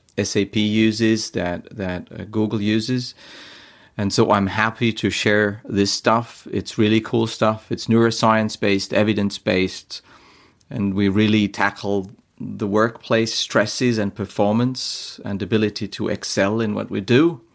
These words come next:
So performance being the focus of this podcast as well. And then also, um, team coaching gigs that I do. I mean, I currently do some work in, in the U S,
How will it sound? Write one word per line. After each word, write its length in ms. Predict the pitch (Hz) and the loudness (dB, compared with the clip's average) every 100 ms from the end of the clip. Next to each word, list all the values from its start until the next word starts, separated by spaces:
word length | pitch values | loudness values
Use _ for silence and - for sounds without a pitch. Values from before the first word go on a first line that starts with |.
| _ _ _ _ - - _ - | _ _ _ _ -20 -20 _ -12
So 180 | - 101 | -6 -4
performance 580 | 107 - 101 98 101 - | -4 -2 0 0 -2 -2
being 260 | 101 98 | -2 -2
the 120 | 95 | -2
focus 440 | 92 104 101 104 - | 0 0 0 -4 -6
of 80 | 98 | -6
this 120 | 101 | -8
podcast 560 | - 107 - 95 95 | -4 -4 -4 -8 -6
as 100 | - | -4
well. 380 | 107 120 170 185 - - - - | 2 2 2 -4 -14 -20 -6 0
And 120 | 135 | 4
then 80 | 151 | 4
also, 480 | 151 - 147 135 | 4 4 2 4
um, 640 | 123 123 123 120 117 - - _ | 4 4 4 2 -2 -8 -16 _
team 200 | - 170 | -2 0
coaching 460 | 170 135 123 117 98 | 2 2 2 0 -2
gigs 520 | 87 92 - - - - | 0 -2 -4 -14 -14 -8
that 140 | 95 | -6
I 80 | 92 | -6
do. 340 | - 95 92 | -4 -6 -6
I 40 | 98 | -10
mean, 260 | 98 101 - | -8 -10 -10
I 80 | 101 | -8
currently 480 | - 107 104 110 101 | -2 -2 0 -4 -2
do 200 | 113 110 | -2 -2
some 300 | - 110 107 | 0 -2 0
work 340 | 107 107 - | 0 0 -4
in, 240 | 104 101 - | -4 -2 -4
in 100 | 98 | -6
the 100 | 104 | -2
U 220 | 110 107 | 0 2
S, 400 | 117 123 - | 0 -2 -6